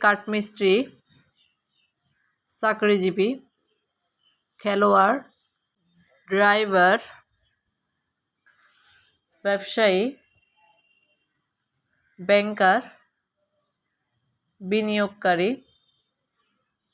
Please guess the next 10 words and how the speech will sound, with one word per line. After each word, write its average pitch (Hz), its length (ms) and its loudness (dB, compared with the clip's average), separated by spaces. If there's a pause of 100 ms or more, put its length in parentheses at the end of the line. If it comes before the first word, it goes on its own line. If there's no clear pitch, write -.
লেখক, 196 640 0 (960)
বিজ্ঞানী, 190 520 -2 (800)
এরপর 196 300 -2
যদি 208 160 0
দেখি 208 200 -2
লাস্টে 196 300 -2
ইঞ্জিনিয়ার, 185 400 -2 (480)
ঠিক 247 200 -4
আছে? 254 180 -4 (460)
তাহলে 220 180 -6